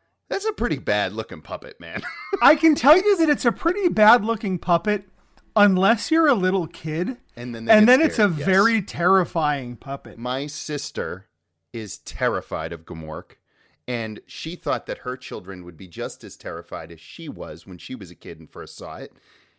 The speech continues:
Speaker 1: She showed them Neverending Story. Gamork comes up, and they laughed.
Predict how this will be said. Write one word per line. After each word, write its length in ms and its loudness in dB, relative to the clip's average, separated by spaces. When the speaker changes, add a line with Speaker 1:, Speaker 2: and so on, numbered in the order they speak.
Speaker 1:
She 300 -12
showed 340 -2
them 180 -4
Neverending 440 -6
Story. 380 -8
Gamork 400 -8
comes 260 -8
up, 220 -6
and 200 -10
they 140 -6
laughed. 800 -10